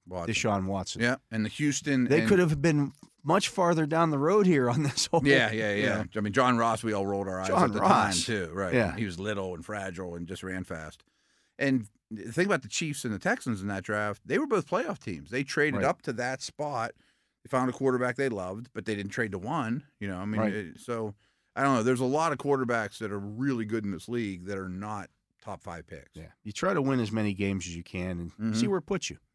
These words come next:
Speaker 2: you
Speaker 1: Oh,
Speaker 2: know,
Speaker 1: yeah.
Speaker 2: when it all shakes out.
Speaker 1: You don't have a
Speaker 2: Imagine
Speaker 1: culture like that, like you just saw around Ben, if you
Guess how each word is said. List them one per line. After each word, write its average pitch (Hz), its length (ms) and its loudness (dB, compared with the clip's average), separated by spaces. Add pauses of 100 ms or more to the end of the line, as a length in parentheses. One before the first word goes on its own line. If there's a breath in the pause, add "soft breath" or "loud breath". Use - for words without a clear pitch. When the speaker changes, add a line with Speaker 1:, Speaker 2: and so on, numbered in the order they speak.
(120)
Speaker 2:
you 120 60 -6
Speaker 1:
Oh, 101 40 -4
Speaker 2:
know, 104 100 -2
Speaker 1:
yeah. 82 280 -12
Speaker 2:
when 113 100 -4
it 120 60 0
all 120 100 2
shakes 113 320 -2
out. 95 160 0 (280 soft breath)
Speaker 1:
You 135 100 -14
don't 127 220 0
have 196 160 8
a 190 40 6
Speaker 2:
Imagine 170 40 4
Speaker 1:
culture 175 400 0
like 156 200 0
that, 147 200 2 (260)
like 143 180 -2
you 147 60 -2
just 143 140 0
saw 139 160 0
around 131 280 -2
Ben, 127 280 -2
if 92 100 -12
you 98 100 -12